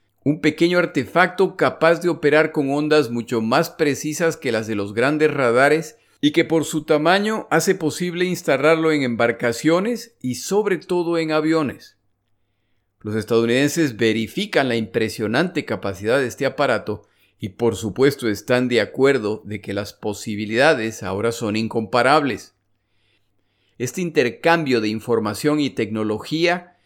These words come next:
hacen que las mentes privilegiadas de estos dos países ahora empiecen a desarrollar instrumentos que cambian el curso de la guerra,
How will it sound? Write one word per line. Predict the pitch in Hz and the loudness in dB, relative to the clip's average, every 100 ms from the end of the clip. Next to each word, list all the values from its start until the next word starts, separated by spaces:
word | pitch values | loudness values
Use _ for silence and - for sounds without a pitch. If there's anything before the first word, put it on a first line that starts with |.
| _ | _
hacen | 139 165 208 | 0 2 2
que | 190 | 4
las | 160 139 127 | 4 4 2
mentes | 160 190 190 185 | 0 0 0 0
privilegiadas | - 147 135 131 120 - 151 156 156 120 | 0 0 0 0 -2 2 2 4 2 2
de | 147 | 0
estos | 151 - 131 | 0 -2 -4
dos | 117 151 147 | -2 -4 -2
países | - 135 131 147 156 151 151 - _ _ - | 2 2 2 0 -2 -4 -4 -10 _ _ -2
ahora | 117 156 | 4 4
empiecen | 190 185 185 196 208 | 2 -2 -2 -2 0
a | 185 | 0
desarrollar | 160 156 147 139 131 156 | 0 0 0 0 2 2
instrumentos | 170 160 - 127 120 147 156 160 151 | 2 -2 -4 -4 0 0 -2 -4 -6
que | - 113 | -6 -8
cambian | - 147 147 147 143 | -2 0 2 0 0
el | 123 113 | -2 -6
curso | - 127 120 135 | -6 -6 -4 -4
de | 123 | -2
la | 120 120 | 0 0
guerra, | 131 139 110 - | 2 0 -2 -10